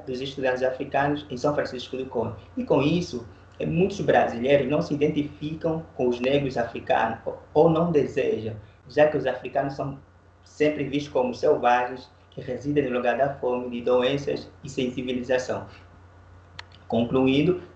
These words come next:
eh, que é necessário a retomada da construção do verdadeiro ser e saber, né, dos negros,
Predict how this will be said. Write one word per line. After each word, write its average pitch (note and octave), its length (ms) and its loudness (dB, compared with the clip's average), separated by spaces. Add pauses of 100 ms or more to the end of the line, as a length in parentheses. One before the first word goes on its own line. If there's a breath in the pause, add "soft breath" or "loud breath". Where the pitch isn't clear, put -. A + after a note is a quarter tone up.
(140)
eh, B2 300 8
que E3 180 2
é G3+ 60 6
necessário C#3+ 640 2
a C3 80 4
retomada B2 640 2
da C3+ 140 0
construção C3 600 -6
do B2 80 -8
verdadeiro B2 400 2
ser B2+ 280 2
e B2+ 40 -2
saber, A2+ 600 0 (380 soft breath)
né, A#2+ 320 -4 (1300)
dos A#2+ 260 -6
negros, A#2+ 520 2